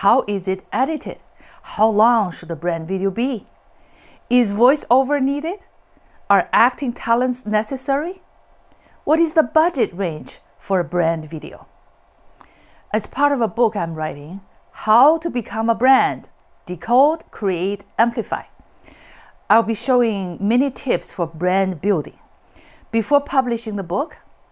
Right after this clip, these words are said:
I will share some of my specific topics for paid subscribers to Ten Plus Brands newsletters. I will let you all know in advance before making any blogs as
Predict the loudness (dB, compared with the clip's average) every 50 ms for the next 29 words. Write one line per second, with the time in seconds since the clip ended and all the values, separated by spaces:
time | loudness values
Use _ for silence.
0 | _ _ _ _ _ -4 -2 -2 0 -2 -4 -4 -6 -8 -10 -4 -2 0 0 0
1 | 0 -2 -4 -4 -2 0 0 0 0 -2 -4 -6 -6 -6 -6 -6 -8 -10 -10 -8
2 | -8 -8 -8 -8 -4 -4 -2 0 0 -2 -2 -2 -4 -4 -4 -4 -6 -12 -14 -14
3 | -18 -18 -20 -20 -20 _ -20 -20 _ -8 -8 -8 -8 -8 -16 -10 -6 -4 -4 -4
4 | -4 -6 -8 -8 -8 -10 -10 -10 -12 -10 -10 -10 -10 -12 -12 -14 -14 -14 -16 -18
5 | -20 _ -20 -20 _ -20 _ -8 -8 -8 -6 -6 -4 -4 -4 -4 0 0 0 0
6 | 0 -4 _ -6 -6 -6 -6 -8 -10 -10 -10 -8 -8 -8 -8 -8 -10 -10 -12 -14
7 | -16 -18 -20 -20 -20 _ -20 _ _ _ -20 -20 _ -20 -20 -20 -20 -20 -20 -20
8 | -20 0 2 2 4 4 4 4 4 2 2 2 0 0 2 4 4 6 6 6
9 | 6 6 4 6 4 4 2 0 -4 -4 -4 -6 -4 -4 -4 -2 -2 -4 -6 -8
10 | -10 -10 -12 -12 -10 -6 -2 -2 -2 0 -2 -4 -6 -8 -8 -10 -8 -6 -4 -4
11 | -4 -4 -4 -6 -6 -4 -4 -6 -8 -10 -10 -6 -4 -4 -4 -4 -6 -10